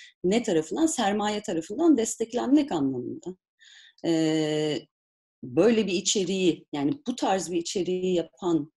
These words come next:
e, sexploitation üzerinden söz üreten bir kadının, e, çok gerçekçi olalım, e, Türkiye sermayesi tarafından görülmesi, desteklenmesi ile erkek bir yönetmenin görülmesi, desteklenmesi arasında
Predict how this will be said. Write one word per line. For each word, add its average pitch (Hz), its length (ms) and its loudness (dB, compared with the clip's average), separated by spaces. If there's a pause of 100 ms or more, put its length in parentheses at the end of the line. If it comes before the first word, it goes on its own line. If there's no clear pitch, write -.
(140)
e, 156 60 -8 (760)
sexploitation 190 840 -2
üzerinden 160 520 0
söz 160 280 -6
üreten 156 400 -4
bir 165 100 -6
kadının, 160 500 -6 (580)
e, 160 340 -2 (140)
çok 190 240 -2
gerçekçi 160 560 -2
olalım, 151 520 -4
e, 175 380 2
Türkiye - 340 -4
sermayesi 165 600 -2
tarafından 143 600 -4
görülmesi, 160 540 -2
desteklenmesi 156 1080 -4 (340)
ile - 400 -4
erkek 196 460 -4
bir 180 60 -2
yönetmenin 147 520 -2
görülmesi, 160 540 -2
desteklenmesi 151 760 -6
arasında 180 600 -6